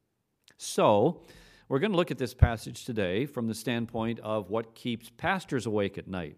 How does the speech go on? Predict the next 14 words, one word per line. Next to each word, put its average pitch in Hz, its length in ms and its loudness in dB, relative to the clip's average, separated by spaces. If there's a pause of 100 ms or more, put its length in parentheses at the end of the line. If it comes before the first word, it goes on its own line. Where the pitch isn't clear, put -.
(840)
You 160 80 0
know, 131 80 4
you 120 160 -2
could, 135 400 0
uh, 101 180 2 (320)
you 120 100 -8
could 143 180 0
hear 123 180 2
a 113 60 4
bunch 117 280 0
of, 92 300 -2
uh, 95 180 -2 (460)
anecdotes 101 760 0
about, 98 300 -4